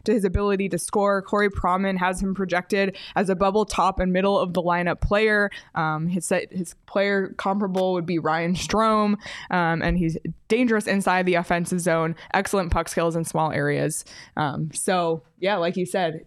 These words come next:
he'll be a, a top-end N H L player and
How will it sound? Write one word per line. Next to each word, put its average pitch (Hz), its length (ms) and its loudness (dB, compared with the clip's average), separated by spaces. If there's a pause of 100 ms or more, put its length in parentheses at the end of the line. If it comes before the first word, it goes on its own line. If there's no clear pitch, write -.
(160)
he'll 170 100 -4
be 180 220 0
a, 175 100 -2 (160)
a 170 100 0 (380)
top-end 196 600 0
N 185 160 -2
H 190 200 -2
L 175 100 0
player 185 360 0
and 175 280 -2